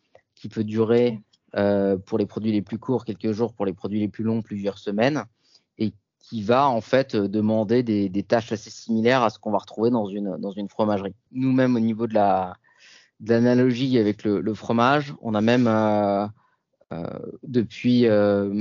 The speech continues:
Speaker 1: maintenant quelques temps un fromager qui vient de la fromagerie, euh, laitière dans l'équipe,
Speaker 2: Ok.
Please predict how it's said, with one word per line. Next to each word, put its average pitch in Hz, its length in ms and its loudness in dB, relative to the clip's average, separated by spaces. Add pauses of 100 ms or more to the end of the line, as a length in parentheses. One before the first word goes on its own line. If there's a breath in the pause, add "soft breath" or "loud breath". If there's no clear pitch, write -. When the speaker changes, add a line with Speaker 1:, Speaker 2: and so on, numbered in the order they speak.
(240)
Speaker 1:
maintenant 113 300 -4
quelques 113 300 -6
temps 127 220 0
un 87 60 0
fromager 120 520 0
qui 113 200 -10
vient 127 340 2
de 110 300 2
la 101 160 2
fromagerie, 104 640 -6
euh, 98 180 2
laitière 131 460 -2 (140)
dans 101 160 -4
l'équipe, 170 320 -2
Speaker 2:
Ok. 254 180 -8